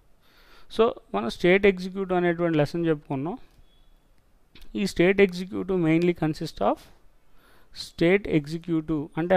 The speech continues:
రాష్ట్ర కార్యనిర్వాహక శాఖ అనేటువంటిది ప్రధానంగా గవర్నర్ గురించి, అలాగే చీఫ్ మినిస్టర్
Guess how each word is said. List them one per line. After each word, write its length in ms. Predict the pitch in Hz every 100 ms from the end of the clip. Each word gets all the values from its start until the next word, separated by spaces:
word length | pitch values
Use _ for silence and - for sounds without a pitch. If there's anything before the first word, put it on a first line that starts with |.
| 151
రాష్ట్ర 320 | 139 170 - 196 185
కార్యనిర్వాహక 640 | 170 170 170 165 165 165 156
శాఖ 180 | 156 160 151
అనేటువంటిది 480 | 143 143 131 143 185 139
ప్రధానంగా 580 | 131 160 170 147 135 202 - - - - - 120 135
గవర్నర్ 520 | 147 170 185 185 190 - _ _ - _ - 170
గురించి, 420 | 170 175 170 214 277 - - _ - - - - - - 156
అలాగే 420 | 165 170 170 170 147 -
చీఫ్ 200 | 165 -
మినిస్టర్ 320 | 175 170 -